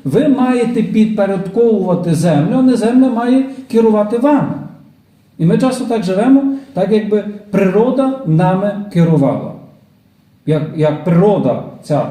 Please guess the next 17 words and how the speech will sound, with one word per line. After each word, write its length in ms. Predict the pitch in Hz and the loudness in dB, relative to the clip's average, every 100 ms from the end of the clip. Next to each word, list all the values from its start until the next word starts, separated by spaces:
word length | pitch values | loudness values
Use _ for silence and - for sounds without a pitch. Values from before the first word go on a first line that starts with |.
| - | -6
зовнішня, 680 | 135 147 117 147 139 226 311 - - - | -2 0 0 -2 -2 -2 -4 -6 -14 -8
а, 120 | 220 | -6
так 340 | 262 233 240 | -4 -4 -2
і 40 | 269 | -2
природа 460 | - 160 196 208 | -2 -2 0 0
наша 500 | 165 147 147 175 180 - - | 0 -2 -2 -6 -8 -6 0
людська. 440 | 160 160 - 117 - - - | 0 0 -2 -4 -6 -14 -4
Нами 420 | 143 180 254 254 262 | 0 2 2 2 2
керує. 460 | 233 226 165 - - - - - _ _ _ | -4 -2 0 -2 -4 -10 -18 -20 _ _ _
Нами 280 | 160 165 143 | 0 2 2
похотями, 680 | 202 233 240 220 220 214 220 - - | 2 0 0 -2 -2 -2 -4 -8 -4
на-, 200 | 160 156 | 0 0
е, 440 | 156 - 160 156 156 160 | -2 -6 -6 -6 -6 -6
нашими 400 | 156 170 151 135 | -4 -2 0 0
страстями, 680 | 131 - 233 247 - 226 226 226 - - | 0 -2 -2 -2 -4 -4 -4 -6 -12 -8
нашими 440 | 165 170 175 151 147 | -2 -2 0 0 0
примхами 680 | 202 269 269 269 233 233 | 0 2 2 0 -4 -4